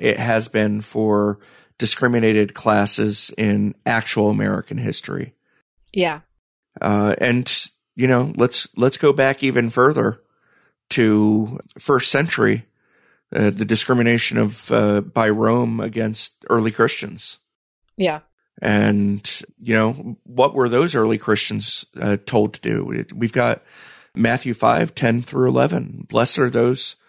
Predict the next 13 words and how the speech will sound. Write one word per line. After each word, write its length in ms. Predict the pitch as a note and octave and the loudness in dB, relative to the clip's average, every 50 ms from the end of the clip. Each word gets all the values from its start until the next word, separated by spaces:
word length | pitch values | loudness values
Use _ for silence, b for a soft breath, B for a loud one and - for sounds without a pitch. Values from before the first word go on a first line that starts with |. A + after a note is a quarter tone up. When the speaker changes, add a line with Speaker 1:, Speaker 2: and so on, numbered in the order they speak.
| b b b b b | b b b b b
Speaker 1:
who 100 | _ C3+ | _ 2
are 80 | B2 G#2+ | 2 4
persecuted 640 | - C3 C3 B2+ - - - - C3 B2 B2 - | 4 4 4 4 2 -2 -2 0 2 2 2 2
because 260 | - G#2+ - A2 G#2+ | 0 -2 -2 -2 -2
of 80 | - - | 0 2
righteousness, 640 | A2+ A#2 C3+ - - - - - A2 G#2+ G#2 G#2 - | 2 2 2 2 -2 -4 -6 -2 -2 -2 0 0 -2
for 140 | - - - | -6 -6 -6
the 80 | G2+ | -6
kingdom 340 | - - A#2+ A#2 A2+ A2 A2 | -6 -4 -4 -2 -2 -2 -2
of 80 | G#2 G#2 | -4 -2
heaven 260 | A2 A2 G#2+ A2+ A2+ | -2 -2 -2 -4 -6
is 160 | G#2+ G#2+ - | -6 -8 -6
theirs. 460 | - G#2+ G#2+ A2 A#2 D3 F3 - - | -4 -4 -2 -4 -4 -8 -12 -14 -16